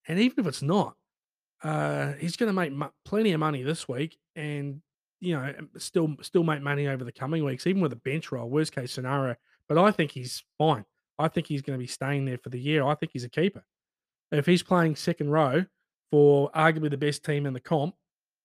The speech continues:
you bring him in at four fifty-eight and you leave him there for the rest of the year. Uh, so he's a great buy this week. He's certainly the buy of the week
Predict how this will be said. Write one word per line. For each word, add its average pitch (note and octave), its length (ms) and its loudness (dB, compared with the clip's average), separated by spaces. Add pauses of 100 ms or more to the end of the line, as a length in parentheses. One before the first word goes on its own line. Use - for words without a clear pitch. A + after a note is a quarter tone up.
(600)
you C#3 120 -8
bring D#3+ 280 0
him D3 100 -4
in D#3 200 -2
at - 140 -14
four D3+ 140 2
fifty-eight D3 560 -2 (180)
and B2+ 540 -12 (380)
you C#3 100 -4
leave D3+ 220 2
him C#3+ 100 -4
there C#3+ 160 -2
for B2+ 140 -12
the A2+ 100 -10
rest B2+ 340 -6
of D3+ 80 -4
the C#3+ 80 -2
year. A#2+ 280 -8 (520)
Uh, C3 260 -2
so C3 200 -2
he's F3+ 200 4
a E3 60 2
great C#3 260 0
buy C3 180 0
this B2 180 -6
week. C#3 120 0
He's D#3 140 2
certainly C3+ 260 -2
the B2 100 -8
buy B2 200 -4
of A#2 60 -4
the A#2 60 -8
week B2 160 -8